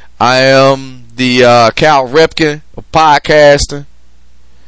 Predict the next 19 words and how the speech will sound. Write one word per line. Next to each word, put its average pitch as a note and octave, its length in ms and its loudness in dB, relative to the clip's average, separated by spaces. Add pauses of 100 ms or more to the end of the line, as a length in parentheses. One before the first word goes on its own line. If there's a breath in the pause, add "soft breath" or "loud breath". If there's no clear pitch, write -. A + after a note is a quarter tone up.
(340 soft breath)
I'm C3+ 180 -4
out D3+ 240 0
here D#3 200 0
doing D3+ 260 -8
my C#3+ 100 0
thing D3 500 -2
week C#3 300 -10
after D3 240 -2
week C#3+ 220 -10
after C#3+ 260 -4
week. C#3+ 500 -12 (1160 loud breath)
Um, A#2+ 880 2
you A#2 80 -18
can B2+ 100 -10
always C3+ 300 -2
catch C#3 240 -2
this C3 140 -8
podcast B2 720 0 (180)
at A2+ 340 0